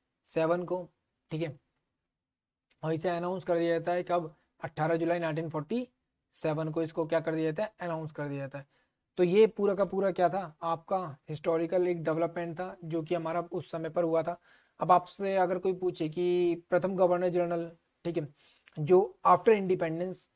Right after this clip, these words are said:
इंडिया का बनता है, प्रथम गवर्नर जनरल, तो ध्यान रखना माउंटबेटन को ही हम लोग यहाँ पर क्या करते हैं, पहला इंडिपेंडेंट इंडिया का गवर्नर जनरल बनाते हैं, ठीक है, ध्यान रखिएगा। और उसके बाद एकमात्र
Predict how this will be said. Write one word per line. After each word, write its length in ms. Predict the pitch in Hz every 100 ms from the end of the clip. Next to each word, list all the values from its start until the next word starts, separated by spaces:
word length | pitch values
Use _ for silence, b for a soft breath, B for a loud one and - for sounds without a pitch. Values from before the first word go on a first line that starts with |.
| -
इंडिया 280 | 180 175 165
का 120 | 165
बनता 300 | 156 151 151
है, 180 | 143 - -
प्रथम 300 | 185 180 214
गवर्नर 320 | 185 170 165
जनरल, 340 | 156 147 139 135 b b -
तो 60 | 160
ध्यान 200 | 165 170
रखना 160 | 175
माउंटबेटन 600 | 185 165 175 165 160 170
को 120 | 165 170
ही 80 |
हम 120 | 165 165
लोग 120 | 165
यहाँ 140 | 156
पर 140 | 160 160
क्या 120 | 151
करते 240 | 151 151
हैं, 80 | 180
पहला 420 | - 156 165 175 - _ _ 208
इंडिपेंडेंट 580 | 185 185 180 185 185
इंडिया 220 | 175 165 160
का 120 | 175
गवर्नर 320 | 165 156 156
जनरल 300 | 151 147 143
बनाते 400 | 139 139 135 143
हैं, 120 | 139 _ _ _ _ _ _ _ -
ठीक 120 | 143
है, 100 | 135 - _ _ _ _ _ _ -
ध्यान 280 | 151 165 165
रखिएगा। 340 | 147 135 131 _ _ _
और 120 | 180 180
उसके 160 | 180
बाद 160 | 196 214 _ _ _ _ _ _ _ -
एकमात्र 540 | 214 214 196 208 214